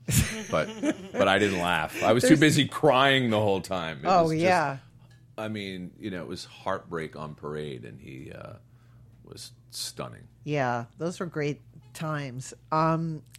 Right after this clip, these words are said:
Speaker 1: so now what, is there, is there a, a, like, a break for you in terms of, like, what's your first, a-, you're auditioning, obviously, for shows, Broadway shows, Biloxi Blues?
Speaker 2: No. Well, at that point, yeah.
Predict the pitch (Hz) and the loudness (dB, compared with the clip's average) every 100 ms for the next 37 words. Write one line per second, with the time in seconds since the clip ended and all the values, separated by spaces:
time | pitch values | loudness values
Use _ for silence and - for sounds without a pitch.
0 | - - 247 226 226 226 269 285 - - | -8 0 2 4 4 6 6 4 2 -18
1 | - 160 - - - - - 175 104 - | -20 -20 -20 -20 -18 -14 -10 -8 -8 -8
2 | 175 170 165 185 165 - - - 180 156 | -2 0 2 2 2 0 -12 -4 -2 0
3 | 170 175 139 139 - 135 131 - 135 127 | 2 2 0 -4 -6 -4 -4 -4 -6 -6
4 | 110 120 151 262 - - 254 240 240 247 | -8 0 2 2 0 -4 -2 2 2 4
5 | 254 240 160 - 165 160 143 147 139 170 | 2 2 -2 -2 -2 -2 -4 -4 -2 -4
6 | 180 180 - 160 - 123 135 - 151 160 | -4 -8 -4 -4 -4 -4 -2 0 0 2
7 | 147 127 151 - 143 131 127 127 127 - | 2 2 -2 -2 -8 -6 -6 -6 -8 -8
8 | 131 123 127 117 113 - 151 147 147 151 | -8 -8 -10 -12 -10 -6 -4 -2 -2 -2
9 | 151 - - _ - - - - 127 135 | -4 -8 -16 _ -20 -20 -20 -14 -4 -4
10 | 143 143 139 143 139 143 - - 160 170 | -2 -4 -6 -8 -8 -10 -10 0 6 6
11 | - 165 151 160 160 165 - - - _ | 4 -4 -2 -2 -2 -2 -2 -6 -10 _
12 | _ - 165 147 135 170 185 123 90 117 | _ 6 8 8 8 8 6 0 0 2
13 | 123 82 | 4 2